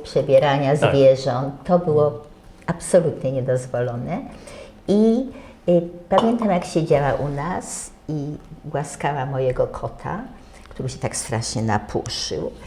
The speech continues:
Speaker 1: I powiedziała mi: „Wiesz co, dla mnie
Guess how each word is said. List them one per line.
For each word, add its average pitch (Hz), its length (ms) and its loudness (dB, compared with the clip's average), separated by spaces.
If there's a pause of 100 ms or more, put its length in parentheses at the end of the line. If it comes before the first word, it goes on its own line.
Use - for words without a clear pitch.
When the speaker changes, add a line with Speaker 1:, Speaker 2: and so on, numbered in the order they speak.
(520)
Speaker 1:
I 180 160 2 (100)
powiedziała 185 500 4
mi: 190 180 -2
„Wiesz - 100 -14
co, 302 360 -4 (240)
dla 262 160 -2
mnie 277 320 0